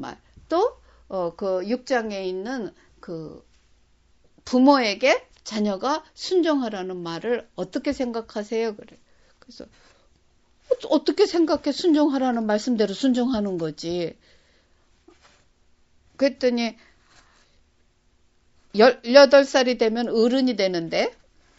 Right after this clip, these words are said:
미국에서는. 그런데 그러면은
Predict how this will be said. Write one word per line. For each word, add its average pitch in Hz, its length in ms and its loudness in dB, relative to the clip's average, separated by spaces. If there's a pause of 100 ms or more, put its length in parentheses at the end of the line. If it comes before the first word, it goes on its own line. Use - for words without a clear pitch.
(560)
미국에서는. 180 840 -4 (540)
그런데 254 460 0
그러면은 262 720 2